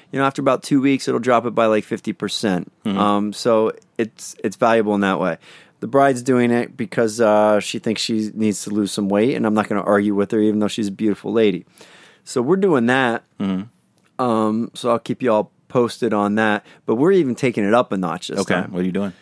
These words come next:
Speaker 1: So in addition to the carnivore diet, we are fasting for sixteen hours a day.
Speaker 2: That's pain-, painful.
Speaker 1: Which means I s-, usually stop eating around eleven at night, and I don't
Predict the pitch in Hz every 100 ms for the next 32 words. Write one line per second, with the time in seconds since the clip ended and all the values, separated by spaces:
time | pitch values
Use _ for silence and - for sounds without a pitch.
0 | _ _ - - 123 120 117 - 82 120
1 | 113 147 151 - 131 123 113 135 127 107
2 | 107 98 135 123 107 113 110 104 - 117
3 | 117 110 - 90 87 - - - 98 90
4 | 87 82 85 73 - - _ - 87 -
5 | 87 85 - 98 92 107 - 123 120 117
6 | 113 104 - _ _ _ 110 131 - -
7 | 135 135 131 - 127 127 127 127 117 110
8 | 107 101 113 113 113 92 113 127 156 -
9 | 104 104 104 107 107 107 107